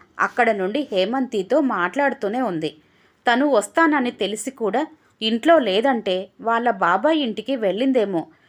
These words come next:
అన్న అనుమానంతో వంశీని అడిగింది. "హేమంతి ఇక్కడ నుండి వెళ్ళిపోయిందమ్మా.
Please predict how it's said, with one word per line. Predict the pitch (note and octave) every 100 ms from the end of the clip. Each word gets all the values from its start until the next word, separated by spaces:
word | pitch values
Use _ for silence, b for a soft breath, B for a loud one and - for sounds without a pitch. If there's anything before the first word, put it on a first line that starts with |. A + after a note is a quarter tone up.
| b
అన్న | - B3+ C4
అనుమానంతో | A#3 F#3 G3+ B3+ C#4+ B3 A3 A3 E3+ - b b G#3
వంశీని | F#3+ G#3+ - G3 A#3+
అడిగింది. | B3+ F#3+ F#3 E3 D#3+ - _ _ _ _ _
"హేమంతి | G#3 G3+ C4+ C#4 - C4 D#4 -
ఇక్కడ | G#3 B3+ A#3
నుండి | G3+ G3 C#4
వెళ్ళిపోయిందమ్మా. | A3+ G3 C#4 D#4+ C4+ F#3+ F3 F3+ F3+